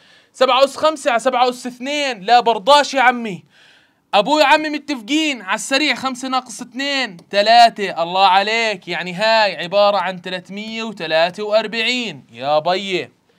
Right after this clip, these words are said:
يعني نيجي هون يا سيدي، أربعة أس ستة على أربعة أس تلات. أبوي وعمي متفقين ستة ناقص تلات، تلات، يعني هاي أربعة أس تلات.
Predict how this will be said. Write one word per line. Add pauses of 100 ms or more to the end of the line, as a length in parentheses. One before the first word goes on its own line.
(400)
يعني (120)
نيجي
هون
يا
سيدي، (500)
أربعة
أس
ستة
على
أربعة
أس
تلات. (1000)
أبوي
وعمي
متفقين
ستة
ناقص
تلات،
تلات،
يعني
هاي
أربعة
أس
تلات.